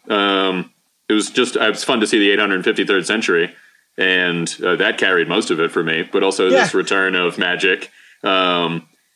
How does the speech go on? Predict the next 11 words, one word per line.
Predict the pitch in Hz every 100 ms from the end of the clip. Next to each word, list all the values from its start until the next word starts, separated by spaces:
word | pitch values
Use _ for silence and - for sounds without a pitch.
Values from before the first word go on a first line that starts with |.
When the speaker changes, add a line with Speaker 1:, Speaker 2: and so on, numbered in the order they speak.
| _
Speaker 1:
and, | 95 92 90 87
uh, | 98 90 90 90 90 90 -
uh, | 95 95 98 98 98
Teth | - 123
Adam, | 135 160 87 76 _
you | 110
know, | 98 90
is | 85
a | 92
pretty | 80 92
cool | 85 98 87 82 -